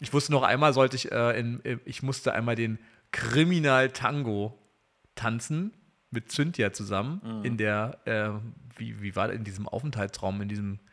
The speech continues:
Speaker 1: was
Speaker 2: Pink.
Speaker 1: war das?
Speaker 2: Nee, in der Dorfdisco meinst du?
Speaker 1: Nein, nicht da, in
Speaker 2: Ach
Speaker 1: dem,
Speaker 2: so,
Speaker 1: wo der,
Speaker 2: ähm,
Speaker 1: wo der Kohleautomat stand, da.
Speaker 2: Äh, in der Schülerbar.
Speaker 1: In der Schülerbar, genau. Und da sollte ich dann mal vor dem Fahrer, das war mir aber peinlich,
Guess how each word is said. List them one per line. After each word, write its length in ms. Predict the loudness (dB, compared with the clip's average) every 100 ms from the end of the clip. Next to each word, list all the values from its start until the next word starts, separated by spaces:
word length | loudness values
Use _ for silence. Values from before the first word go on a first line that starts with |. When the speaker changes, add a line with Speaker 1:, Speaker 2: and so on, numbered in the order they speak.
| _
Speaker 1:
was 100 | -2 0
Speaker 2:
Pink. 60 |
Speaker 1:
war 140 | 2 0
das? 240 | -2 -8
Speaker 2:
Nee, 160 | 0 2
in 60 | 2
der 80 | 0
Dorfdisco 440 | -2 -4 -10 -8
meinst 260 | -8 -10 -12
du? 120 | -16 _ -2
Speaker 1:
Nein, 360 | 4 6 6
nicht 200 | 2 0
da, 180 | 2 2
in 160 | 0 0
Speaker 2:
Ach 40 |
Speaker 1:
dem, 100 | -2
Speaker 2:
so, 100 | -2 -2
Speaker 1:
wo 40 | 0
der, 220 | 4 4
Speaker 2:
ähm, 100 | 4
Speaker 1:
wo 80 | 4
der 120 | 2
Kohleautomat 840 | 4 8 10 10 8 4 2 2 2
stand, 380 | -2 -2 -2 0
da. 380 | 2 4 2
Speaker 2:
Äh, 40 | 2
in 80 | 0
der 80 |
Schülerbar. 680 | 0 4 4 4 0 -2 -8 _ _ -16 -6
Speaker 1:
In 100 | -2
der 120 | -2
Schülerbar, 840 | -2 -2 2 2 4 4 4 2 -2
genau. 360 | -2 0 -2
Und 160 | -2 0
da 100 | 2
sollte 220 | 0 -2
ich 60 | -2
dann 140 | 0
mal 180 | 2 2
vor 200 | 2 0
dem 160 | 0 -2
Fahrer, 500 | 2 4 4 2 0
das 200 | -2 -4
war 100 | -2
mir 100 | -2
aber 160 | -2
peinlich, 500 | -4 -4 -4 -6 -10